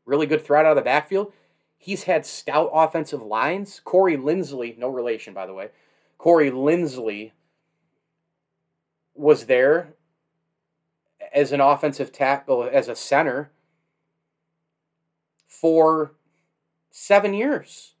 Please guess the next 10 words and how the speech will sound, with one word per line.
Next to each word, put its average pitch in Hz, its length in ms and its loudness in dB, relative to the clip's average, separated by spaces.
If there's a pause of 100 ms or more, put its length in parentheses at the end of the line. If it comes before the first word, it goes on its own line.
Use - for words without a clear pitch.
(480)
right? 208 260 2
Fourteen, 180 380 -2
fifteen, 175 300 -8
sixteen, 170 320 -12
seventeen, 160 420 -4
eighteen, 160 400 -10
nineteen, 165 400 -6
twenty. 190 300 -8
Seven 202 500 -2
seasons. 113 680 -14